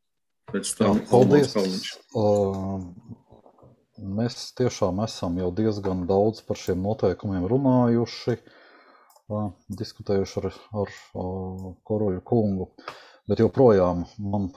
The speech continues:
Speaker 2: ā, arī šī versija nešķiet īsti korekta līdz galam, tāpēc es tūlīt vairāk savas idejas, ā,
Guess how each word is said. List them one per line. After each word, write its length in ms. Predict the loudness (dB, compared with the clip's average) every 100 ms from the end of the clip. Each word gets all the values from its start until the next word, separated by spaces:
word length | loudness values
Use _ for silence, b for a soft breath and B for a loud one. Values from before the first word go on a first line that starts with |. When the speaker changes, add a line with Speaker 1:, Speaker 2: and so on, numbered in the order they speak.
| -16
Speaker 2:
ā, 200 | -8 -6 -2 0
arī 200 | 0 -2
šī 300 | -6 -6 -2
versija 460 | -2 -2 -4 -4 -4
nešķiet 640 | -6 -8 -6 -6 -4 -6
īsti 320 | -4 -6 -10
korekta 500 | -2 2 2 0 -4
līdz 220 | -2 -2 2
galam, 360 | 4 4 0
tāpēc 400 | -6 -4 -6 -6
es 100 | -12
tūlīt 320 | -8 -6 -6 -4
vairāk 460 | -4 -2 -2 -4
savas 540 | -18 -12 -8 -8 -10 -10
idejas, 680 | -8 -6 -6 -8 -12 -18 -10
ā, 180 | -8